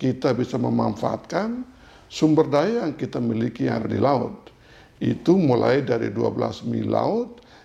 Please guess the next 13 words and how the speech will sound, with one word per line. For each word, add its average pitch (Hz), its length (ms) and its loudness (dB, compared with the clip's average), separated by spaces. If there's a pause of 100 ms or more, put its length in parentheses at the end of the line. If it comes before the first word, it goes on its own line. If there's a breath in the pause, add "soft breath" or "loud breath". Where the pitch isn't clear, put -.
sampai 117 480 -4
ke 117 160 -8
dua 117 160 0
ratus, 117 480 -4 (320)
dua - 160 0
ratus - 400 -2
mil 110 240 0
laut, 196 480 0 (400 loud breath)
dan 131 240 0
sekarang 202 800 -4 (320 loud breath)
kita 143 340 0
sedang 131 460 0
mengklaim 165 920 2